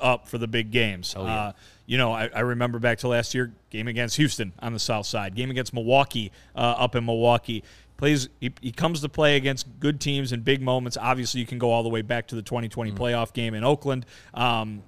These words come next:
Speaker 1: but
Speaker 2: Possessed that game.
Speaker 1: And then what about playing, throwing against Minnesota up in Minnesota? That, that's
Speaker 2: Twelve
Speaker 1: twenty nineteen,
Speaker 2: strikeouts?
Speaker 1: right? I mean,
Speaker 2: Yeah.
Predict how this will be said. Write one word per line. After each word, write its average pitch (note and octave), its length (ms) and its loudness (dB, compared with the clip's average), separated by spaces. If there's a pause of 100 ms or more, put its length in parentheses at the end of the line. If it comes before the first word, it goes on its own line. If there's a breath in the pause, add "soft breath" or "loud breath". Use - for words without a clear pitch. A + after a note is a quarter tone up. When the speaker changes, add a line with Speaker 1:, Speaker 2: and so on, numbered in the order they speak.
Speaker 1:
but - 80 -18
Speaker 2:
Possessed A2 420 0
that F2 160 -12
game. F2 240 -10 (560)
Speaker 1:
And D3 140 2
then C#3 120 4
what D3+ 140 6
about C#3+ 320 6 (280 soft breath)
playing, D#3 280 0
throwing E3 320 4
against E3 220 0
Minnesota E3+ 420 6
up D#3 160 4
in D#3 100 0
Minnesota? D#3 460 4
That, D3+ 260 2 (440)
that's C#3+ 260 2
Speaker 2:
Twelve - 200 4
Speaker 1:
twenty E3+ 120 6
nineteen, C#3+ 480 4
Speaker 2:
strikeouts? B2 80 -2
Speaker 1:
right? D3+ 180 6
I D#3+ 80 4
mean, C3 140 2
Speaker 2:
Yeah. A2+ 240 2